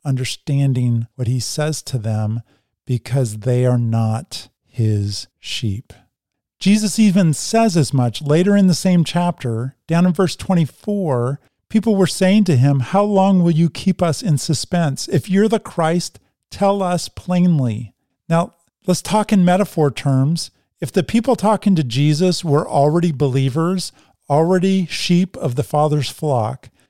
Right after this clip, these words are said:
and the shepherd of the sheep was talking to them,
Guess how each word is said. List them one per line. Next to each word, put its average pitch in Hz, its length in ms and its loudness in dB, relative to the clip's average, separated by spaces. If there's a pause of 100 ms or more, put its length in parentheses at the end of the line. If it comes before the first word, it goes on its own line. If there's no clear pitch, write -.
(200)
and 143 140 2
the 139 40 2
shepherd 208 560 0
of 143 160 -6
the 147 80 -2
sheep 180 400 -2
was 127 180 -4
talking 165 520 0
to 123 160 -6
them, 120 420 -2